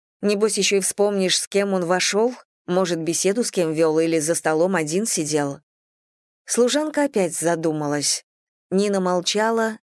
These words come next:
затаив дыхание. А ну, как ещё что вспомнит. И точно. У Марфы опять носик вытянулся, как у лисицы, и она затараторила. «Вошёл не один, ещё с ним люди ввалились.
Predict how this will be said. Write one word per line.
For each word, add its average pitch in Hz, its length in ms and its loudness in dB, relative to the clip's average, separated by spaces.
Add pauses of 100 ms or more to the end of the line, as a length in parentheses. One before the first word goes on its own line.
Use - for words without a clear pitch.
(120)
затаив 175 520 0
дыхание. 147 840 -4 (840)
А 190 120 2
ну, 254 200 0
как 202 240 -4
ещё 185 400 0
что - 220 -2
вспомнит. 143 800 -4 (540)
И 247 120 0
точно. 147 720 -2 (500)
У 214 100 2
Марфы 226 340 0
опять 196 400 -2
носик 170 400 -2
вытянулся, 165 720 -2
как 170 240 -4
у 175 40 -2
лисицы, 165 720 -2 (360)
и 180 80 2
она 185 240 0
затараторила. 165 880 -2 (720)
«Вошёл 294 640 2
не 302 180 0
один, 196 460 0
ещё 233 340 0
с 294 80 -4
ним 294 160 2
люди 185 300 2
ввалились. 170 760 0